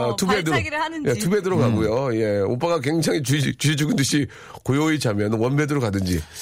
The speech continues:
Speaker 3: 근데
Speaker 1: 원베드가 좀 싸지 않나요?
Speaker 3: 근데
Speaker 1: 예.
Speaker 3: 제가 봤을 때는 이거는
Speaker 1: 예, 예.
Speaker 3: 오빠의 고도의
Speaker 1: 전략,
Speaker 3: 작전입니다.
Speaker 1: 전략입니까?
Speaker 3: 네.
Speaker 1: 왜요?
Speaker 3: 만약 이렇게 해서
Speaker 1: 예.
Speaker 3: 그냥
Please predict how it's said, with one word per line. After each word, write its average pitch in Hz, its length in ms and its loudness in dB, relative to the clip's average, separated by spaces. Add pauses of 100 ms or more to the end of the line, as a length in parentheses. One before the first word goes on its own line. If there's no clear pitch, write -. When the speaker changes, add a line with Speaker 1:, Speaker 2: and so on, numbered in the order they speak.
Speaker 3:
근데 - 140 2
Speaker 1:
원베드가 185 320 0
좀 175 100 0
싸지 196 240 0
않나요? 139 360 0
Speaker 3:
근데 123 180 0
Speaker 1:
예. - 60 2
Speaker 3:
제가 123 200 0
봤을 143 180 -2
때는 127 180 -4
이거는 113 360 0
Speaker 1:
예, 151 40 4 (120)
예. 92 140 0
Speaker 3:
오빠의 123 580 0
고도의 131 640 2 (560)
Speaker 1:
전략, 131 200 2
Speaker 3:
작전입니다. 95 340 0
Speaker 1:
전략입니까? 120 540 0
Speaker 3:
네. 85 240 -2
Speaker 1:
왜요? 107 340 0 (720)
Speaker 3:
만약 131 200 0
이렇게 139 360 0
해서 110 580 0
Speaker 1:
예. 110 100 2
Speaker 3:
그냥 104 300 0